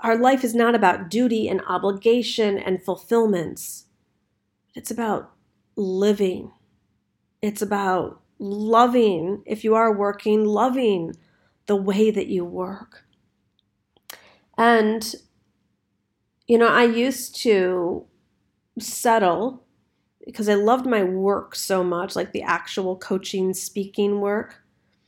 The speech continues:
And I used to make it okay that, like, I didn't like some of the other stuff. I didn't love hiring, team building, all that stuff. I didn't love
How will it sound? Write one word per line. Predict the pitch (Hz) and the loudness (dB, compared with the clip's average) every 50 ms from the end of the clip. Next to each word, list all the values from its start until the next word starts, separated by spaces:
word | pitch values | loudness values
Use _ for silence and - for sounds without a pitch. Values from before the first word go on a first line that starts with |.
| _ _ _ _ _ - - - - _ _ _ _ _ _ _ | _ _ _ _ _ -20 -20 -20 -20 _ _ _ _ _ _ _
And | - 220 233 | 2 4 6
I | 240 | 6
used | 233 233 247 285 285 - - | 6 4 2 0 -2 -2 -2
to | 311 | -2
make | 285 262 254 254 | 0 0 0 0
it | 233 - | -2 -2
okay | - 190 196 196 - - - 220 214 208 196 | 0 0 -2 -2 -4 -6 -4 -2 0 2 0
that, | 190 180 180 - - | 0 0 -2 -4 -4
like, | - 185 - - | -6 -6 -4 -4
I | 202 | -4
didn't | 208 - - 226 226 220 202 - - | -2 2 4 4 4 4 0 -4 -4
like | 180 185 196 196 196 - | -2 0 0 0 -2 -8
some | - - 196 180 | -8 -4 -2 -2
of | 170 170 | -2 -2
the | 175 - - | -4 -6 -6
other | - 170 - - 185 | -8 -6 -6 -6 -8
stuff. | - - - - - - - - - | -8 -10 -10 -8 -8 -8 -8 -8 -8
I | - 196 | -10 -8
didn't | 175 165 208 202 214 214 - - | -4 -2 -2 0 0 0 -2 -2
love | - 196 185 180 190 202 202 190 175 190 | 0 2 4 6 8 10 8 8 6 2
hiring, | 196 - - 208 202 196 196 190 185 185 180 180 180 175 170 | -4 -2 0 2 4 4 4 2 2 2 0 0 -2 -4 -6
team | - - - 220 214 208 196 | -6 -2 2 4 4 4 4
building, | 190 196 185 180 180 175 - 196 185 180 185 180 180 180 185 | 2 2 2 0 0 -2 -2 -2 -2 -2 -2 -2 -4 -4 -6
all | - - 180 170 165 | -4 -4 -4 -4 -4
that | - - - - | -4 -8 -8 -8
stuff. | - 175 170 185 | -10 -10 -6 -6
I | 185 | -6
didn't | 185 - 220 214 220 214 - | -2 -2 0 0 0 -2 -2
love | - 208 196 196 202 202 202 196 196 196 196 196 - - | 0 2 4 4 4 4 4 4 2 0 -4 -8 -10 -18